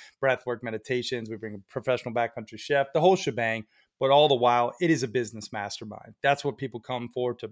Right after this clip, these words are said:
be around high-level, amazing, heart-centered entrepreneurs, and we mastermind personally and professionally. And they're amazing events. The container we create,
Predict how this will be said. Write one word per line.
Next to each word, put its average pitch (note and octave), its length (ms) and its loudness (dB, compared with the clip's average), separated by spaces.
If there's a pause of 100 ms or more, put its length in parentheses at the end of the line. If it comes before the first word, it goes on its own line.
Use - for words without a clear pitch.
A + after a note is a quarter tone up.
(160)
be C#3+ 140 -2
around B2 260 -4
high-level, A#2+ 560 -2 (600)
amazing, B2+ 520 -4
heart-centered B2+ 520 -2
entrepreneurs, A#2 840 -6
and G#2+ 160 -12
we G#2+ 80 -10
mastermind G#2+ 580 -8
personally C#3 500 -4
and C3 180 -6
professionally. A2+ 640 -6 (160)
And G#2+ 400 -4 (280)
they're D3+ 200 4
amazing D#3 340 0
events. D3 320 -4
The B2+ 160 -6
container C#3+ 480 -4
we D3 160 -4
create, B2+ 600 -4